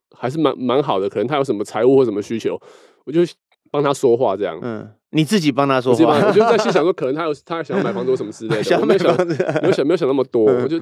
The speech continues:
Speaker 1: 想说再观望一下，好，再观望一下。然后当然这个消息出来之后，股，股价开始跌，但是我觉得那个跌幅还，还可以接受，就是它有，它有下跌，好，那我想说公司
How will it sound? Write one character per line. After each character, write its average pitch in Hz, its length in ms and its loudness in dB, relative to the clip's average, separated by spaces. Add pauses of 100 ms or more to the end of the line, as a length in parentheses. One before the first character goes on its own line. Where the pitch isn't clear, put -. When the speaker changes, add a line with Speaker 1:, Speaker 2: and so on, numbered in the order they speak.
Speaker 1:
想 120 140 -8
说 139 100 0
再 160 160 4 (180)
观 160 140 4
望 147 200 4
一 110 40 -2
下， 107 300 -2 (240)
好， 113 160 -6
再 143 140 -2
观 135 160 4
望 120 180 2
一 - 20 -2
下。 101 300 -6 (580)
然 147 120 0
后 175 40 0
当 226 120 2
然 214 60 6
这 208 80 6
个 208 60 8
消 185 120 4
息 151 60 4
出 139 100 2
来 139 60 2
之 131 60 2
后， 123 60 0
股， - 100 -12
股 120 100 -10
价 127 80 0
开 131 140 -6
始 117 100 -10
跌， - 340 -20 (420)
但 170 120 0
是 170 80 0
我 139 100 4
觉 143 120 -2
得 147 60 0
那 165 60 -2
个 151 80 0
跌 123 220 -2
幅 101 220 -10
还， 101 280 -8
还 - 160 -14
可 123 80 -6
以 104 60 -2
接 95 220 -8
受， 92 200 -10
就 117 140 -8
是 127 60 -2
它 151 100 -2
有， 113 100 0
它 143 120 -2
有 123 60 2
下 117 260 -2
跌， - 280 -14
好， - 120 -12
那 127 100 -4
我 127 60 -2
想 117 100 -4
说 120 80 -2
公 139 160 -2
司 139 160 -8